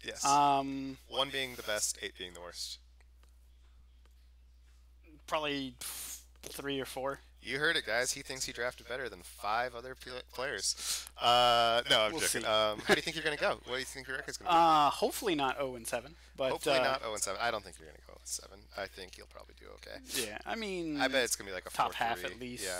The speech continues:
Speaker 1: I, th-, I could see a four three, maybe a five two out of this. Like,
Speaker 2: Mm-hmm.
Speaker 1: there's a couple decks I think you just don't match up super well with.
Speaker 2: Yeah,
Speaker 1: Like
Speaker 2: uh,
Speaker 1: Jeff's deck, I don't know how you <laughs> really interact with.
Speaker 2: Yeah,
Speaker 1: but,
Speaker 2: Jeff's
Speaker 1: uh,
Speaker 2: deck is kinda hard. Uh, also, uh,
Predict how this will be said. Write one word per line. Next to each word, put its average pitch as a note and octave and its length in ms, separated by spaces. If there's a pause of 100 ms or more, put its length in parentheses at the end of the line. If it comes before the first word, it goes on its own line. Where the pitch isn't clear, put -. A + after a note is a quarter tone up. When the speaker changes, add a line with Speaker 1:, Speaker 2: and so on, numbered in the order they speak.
Speaker 1:
I, - 100
th-, - 200
I - 40
could - 120
see - 120
a F#2+ 40
four F#2 240
three, F#2 200
maybe F#2 160
a F2 40
five F2 280
two F#2 200
out F#2 120
of F2+ 80
this. - 280 (520)
Like, G2+ 160
Speaker 2:
Mm-hmm. C3 80
Speaker 1:
there's D3 160
a C#3+ 40
couple A2+ 260 (120)
decks G2+ 200
I - 20
think - 240
you G2 100 (140)
just - 160
don't G2 140
match F#2+ 200
up F#2 80
super - 360
well G#2 220
with. G#2+ 220 (320)
Speaker 2:
Yeah, G#2+ 260
Speaker 1:
Like A#2+ 120
Speaker 2:
uh, A#2+ 180
Speaker 1:
Jeff's G#2+ 240
deck, G2+ 240
I G2+ 60
don't G2 120
know F#2+ 100
how G2+ 120
you G2 160
<laughs> C#3+ 80
really D#3+ 160
interact C#3 460
with. D3+ 180
Speaker 2:
Yeah, C3+ 300
Speaker 1:
but, A#2+ 80
Speaker 2:
Jeff's - 140
Speaker 1:
uh, - 20 (320)
Speaker 2:
deck - 100
is C#3+ 380
kinda C#3 220
hard. B2+ 340
Uh, A#2+ 420
also, A#2+ 600
uh, G#2+ 380